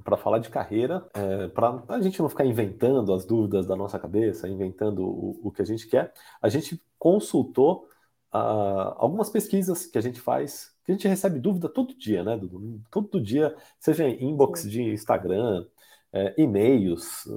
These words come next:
Speaker 1: a galera mandando, ou nas próprias pesquisas que a gente faz, o tempo todo a gente recebe dúvidas. E a Duda fez um compilado das principais dúvidas, né, que, que a gente recebeu sobre carreira de agilista, e a gente vai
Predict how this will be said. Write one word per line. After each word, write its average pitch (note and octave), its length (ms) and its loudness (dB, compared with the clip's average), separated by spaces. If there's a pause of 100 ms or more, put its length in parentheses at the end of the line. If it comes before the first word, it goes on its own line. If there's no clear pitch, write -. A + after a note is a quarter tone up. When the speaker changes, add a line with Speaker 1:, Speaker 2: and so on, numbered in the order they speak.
(100)
Speaker 1:
a - 60 -2
galera G#2 260 4
mandando, G#2 460 -2
ou F#3 160 6
nas F3+ 160 0
próprias E3 320 -4
pesquisas - 480 -4
que - 80 -6
a A2 40 -2
gente A2 140 -4
faz, B2 300 0 (240)
o E3 80 -8
tempo G3+ 380 -2
todo D#3+ 360 4
a B2+ 60 2
gente C3+ 180 -4
recebe C#3 300 -2
dúvidas. A#2 480 -2 (840)
E E3 60 8
a C#3+ 60 12
Duda D#3+ 240 8
fez D3 240 2
um C#3 100 -4
compilado D3+ 600 4
das A2 180 0
principais C#3+ 720 -2
dúvidas, A#2+ 440 0
né, A2 140 -4
que, G2 240 -8 (320)
que - 80 -8
a - 20 2
gente G#2+ 160 -2
recebeu G#2+ 380 4
sobre F#3 400 0
carreira A#2+ 380 0
de B2 100 0
agilista, C#3 500 -2 (480)
e C#3 80 2
a C#3 60 8
gente C3 220 -2
vai B2+ 260 0